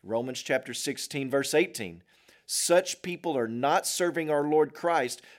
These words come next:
but their own appetites. By smooth talk and flattery, they deceive the minds of naive people." Jude sixteen says, "These men follow their own evil desires. They flatter others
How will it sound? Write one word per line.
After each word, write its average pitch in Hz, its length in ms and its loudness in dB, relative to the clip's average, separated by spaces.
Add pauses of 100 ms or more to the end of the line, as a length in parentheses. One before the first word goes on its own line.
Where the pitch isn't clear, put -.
but 143 220 0
their 147 300 2
own 165 380 4 (100)
appetites. 147 840 -4 (240)
By 127 200 2
smooth 165 680 0
talk 165 400 2 (260)
and 117 180 -4
flattery, 131 920 2 (280)
they 127 120 2
deceive 139 520 0
the 143 80 0
minds 123 440 0
of 104 120 -12
naive 120 460 -2
people." 147 400 -12 (640)
Jude 151 340 2
sixteen 202 560 2
says, 131 440 0 (120)
"These 180 500 2
men 127 380 -2
follow 165 400 4
their 143 260 2
own 185 380 6
evil 175 380 -2
desires. 135 640 2 (260)
They 135 240 2
flatter 175 840 4
others 117 540 2